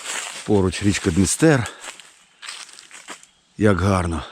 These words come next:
у лісі. Птахи співають. Похмура погода, сонечка нема. Десь двадцять чотири градуса.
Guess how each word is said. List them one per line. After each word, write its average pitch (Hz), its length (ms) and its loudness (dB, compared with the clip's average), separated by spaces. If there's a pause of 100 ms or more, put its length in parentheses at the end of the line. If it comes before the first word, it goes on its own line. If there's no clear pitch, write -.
(120)
у 87 80 -4
лісі. 82 340 -4 (1400)
Птахи - 380 0
співають. 98 640 2 (1400)
Похмура 180 420 4
погода, 101 380 2
сонечка 156 440 2
нема. 80 340 0 (1160)
Десь 104 220 2
двадцять 107 360 2
чотири 104 360 0
градуса. 104 540 -2